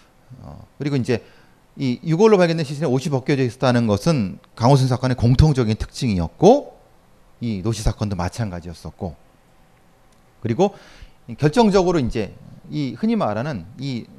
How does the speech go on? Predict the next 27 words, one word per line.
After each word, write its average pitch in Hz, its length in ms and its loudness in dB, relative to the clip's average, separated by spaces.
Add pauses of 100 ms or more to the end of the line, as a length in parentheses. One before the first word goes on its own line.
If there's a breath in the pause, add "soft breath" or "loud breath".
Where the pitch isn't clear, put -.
(340)
이 185 180 -2 (460)
축사, - 380 -4 (260)
그러니까, 127 280 2 (260 loud breath)
어, 110 140 -8 (140)
강호순이 170 760 2 (120)
늘 175 420 6
범행을 135 1000 4
했던 214 420 4
장소하고 107 1300 0 (540 soft breath)
아주 220 220 4
가까운, 110 400 2 (1080)
어, 98 120 -16 (520 soft breath)
우리 208 160 2
여긴 180 220 6
수원이지만 170 640 0 (300 loud breath)
수원하고 247 360 6
화성하고 220 460 4 (300)
차이 240 180 4
얼마 170 240 0
안 123 100 2
나요. 120 160 4
바로 117 220 6 (320 soft breath)
경계가 165 420 6
사실 175 180 4
의미가 127 280 2
없어요, 87 400 -2
거기는. 85 320 -10